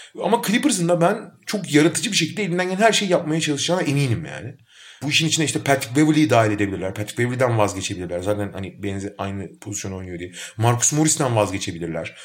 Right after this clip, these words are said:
Bunlara ne kadar değer biçer, bunlara ne kadar önem verir Toronto ayrı tartışma konusu. Özellikle genç ve gelecek vadeden bir, e, oyuncu veya draft hakkı yoksa hiç hani dudak bükecektir bence Toronto. Ama hani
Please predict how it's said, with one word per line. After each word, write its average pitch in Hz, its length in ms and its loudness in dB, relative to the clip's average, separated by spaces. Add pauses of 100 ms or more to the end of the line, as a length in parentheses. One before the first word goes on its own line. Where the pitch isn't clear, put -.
(140)
Bunlara 131 360 4
ne 131 120 -4
kadar 123 360 0 (140)
değer 113 480 2
biçer, 110 300 0
bunlara 113 220 -2
ne 117 100 -2
kadar 117 340 0 (400)
önem 117 360 2
verir 117 240 2
Toronto 113 360 0
ayrı 208 220 2
tartışma 104 360 -2
konusu. 90 220 -8
Özellikle 113 260 -2
genç 117 460 0
ve 110 200 0 (320)
gelecek 107 360 0
vadeden 104 440 0
bir, 107 120 -6 (160)
e, 98 300 -4
oyuncu 110 420 -2
veya 95 240 -2
draft 113 260 0
hakkı 113 260 -6
yoksa 202 380 0 (260)
hiç - 500 2 (260)
hani 104 400 -4 (520)
dudak 175 300 4
bükecektir 107 480 -6
bence 80 260 -6
Toronto. 90 380 -4
Ama 214 320 2 (320)
hani 117 320 -4